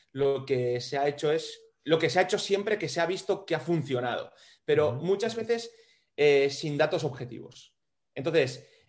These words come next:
Speaker 1: eh, como en cualquier disciplina, cuando ya hacemos de algo una ciencia que no deja de ser, eh,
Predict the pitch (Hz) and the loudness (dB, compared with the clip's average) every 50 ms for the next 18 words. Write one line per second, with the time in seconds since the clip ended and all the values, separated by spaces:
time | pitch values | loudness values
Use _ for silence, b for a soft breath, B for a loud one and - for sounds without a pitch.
0 | b - - 139 131 127 127 123 123 120 120 - - - 143 139 139 139 131 135 | b 0 2 2 4 4 2 2 0 0 -4 -6 -6 -4 -4 -2 -2 -2 -2 -2
1 | 131 127 131 156 165 180 202 156 196 165 175 190 190 202 196 196 - 143 127 123 | -2 -2 -2 -4 -2 -2 -2 -2 -2 0 0 0 0 0 -2 -2 -2 -2 -2 -2
2 | 120 120 120 117 117 113 127 135 143 160 170 175 175 165 160 - - - 135 143 | -2 -2 -2 -2 -2 0 0 2 2 2 2 0 0 -2 -4 -8 -6 -4 -2 -2
3 | 131 - 165 151 151 147 147 143 143 143 135 - - - 123 123 131 131 139 147 | -2 -2 -2 -2 0 0 0 0 -2 -2 -4 -8 -14 -10 -4 -2 0 2 2 2
4 | 151 135 135 135 131 131 131 131 131 127 123 123 120 - - 139 131 127 131 143 | 2 2 0 0 0 0 -2 -2 -2 -2 -2 -4 -4 -4 -4 -4 -4 -4 -4 -4
5 | 147 143 143 165 160 135 135 117 120 123 123 123 131 123 120 120 - 147 147 139 | -6 -4 -4 -6 -4 -4 -4 -4 -2 -4 -4 -4 -4 -4 -4 -4 -2 -2 -2 -2
6 | - - - - 113 113 110 113 110 113 | -2 -6 -12 -14 -14 -12 -12 -12 -12 -12